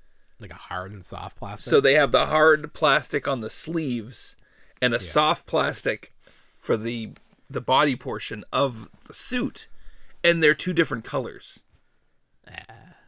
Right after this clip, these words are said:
Speaker 2: So you,
Speaker 1: Well,
Speaker 2: you
Speaker 1: are
Speaker 2: get
Speaker 1: they
Speaker 2: a glossier, you get a glossier sheen on the arm, and you get a dull
Speaker 1: Yeah.
Speaker 2: color.
Speaker 1: That's terrible. That's terrible.
Speaker 2: And then,
Speaker 1: Are the
Speaker 2: then they're
Speaker 1: arms
Speaker 2: back to,
Speaker 1: just, like,
Speaker 2: they go
Speaker 1: part
Speaker 2: back
Speaker 1: of
Speaker 2: to the,
Speaker 1: the
Speaker 2: uh, the
Speaker 1: sculpt?
Speaker 2: egg eyes. The arm's part of the sculpt.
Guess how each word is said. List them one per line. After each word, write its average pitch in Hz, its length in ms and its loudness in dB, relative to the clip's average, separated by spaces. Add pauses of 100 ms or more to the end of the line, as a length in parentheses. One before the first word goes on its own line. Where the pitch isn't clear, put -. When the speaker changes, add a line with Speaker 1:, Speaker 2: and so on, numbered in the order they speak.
(320)
Speaker 2:
So - 160 -8
you, 170 200 -4
Speaker 1:
Well, 170 120 2
Speaker 2:
you 160 60 -4
Speaker 1:
are 170 80 2
Speaker 2:
get 165 80 6
Speaker 1:
they - 100 4
Speaker 2:
a - 60 -4
glossier, 160 560 4 (800)
you 117 100 -12
get 143 140 4
a 139 40 6
glossier 160 540 4
sheen 180 480 0
on 131 120 4
the 123 200 -2
arm, 127 440 4 (120)
and 135 100 -4
you 127 100 -4
get 135 180 2
a 143 60 -4
dull 135 680 2
Speaker 1:
Yeah. - 400 -20
Speaker 2:
color. 131 400 2
Speaker 1:
That's 107 140 -6
terrible. 87 260 -14 (1400)
That's 135 180 -6
terrible. 143 240 -4
Speaker 2:
And 147 100 2
then, 156 320 2
Speaker 1:
Are 156 120 2
the 170 100 2
Speaker 2:
then 160 160 6
they're 160 120 8
Speaker 1:
arms 175 100 6
Speaker 2:
back 170 180 6
to, 185 120 0
Speaker 1:
just, - 180 -10
like, 160 120 4
Speaker 2:
they 160 120 6
go 147 120 2
Speaker 1:
part 165 180 8
Speaker 2:
back 165 160 4
Speaker 1:
of 139 60 -4
Speaker 2:
to - 40 -2
the, 160 80 6
Speaker 1:
the 151 100 6
Speaker 2:
uh, 151 300 4
the 147 100 2
Speaker 1:
sculpt? 139 40 8
Speaker 2:
egg 156 140 4
eyes. 107 460 0 (100)
The 135 240 -4
arm's 156 360 0
part 156 200 2
of 143 100 0
the 139 60 -4
sculpt. - 600 -2